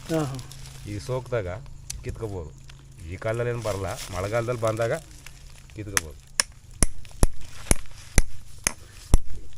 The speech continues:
Speaker 1: ಇದು ವೀಡ್ ಮ್ಯಾಟಾ ಇದು?
Speaker 2: ಹೌದು ಸರ್.
Speaker 1: ಬಾಳಿಕೆ ಎಷ್ಟು ವರ್ಷ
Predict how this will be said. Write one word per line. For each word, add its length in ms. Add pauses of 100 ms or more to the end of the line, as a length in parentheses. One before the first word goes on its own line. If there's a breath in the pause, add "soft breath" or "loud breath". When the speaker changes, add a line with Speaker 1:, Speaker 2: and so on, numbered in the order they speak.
(320)
Speaker 1:
ಇದು 180
ವೀಡ್ 220
ಮ್ಯಾಟಾ 300
ಇದು? 140 (720)
Speaker 2:
ಹೌದು 180
ಸರ್. 140 (1160)
Speaker 1:
ಬಾಳಿಕೆ 380
ಎಷ್ಟು 180
ವರ್ಷ 120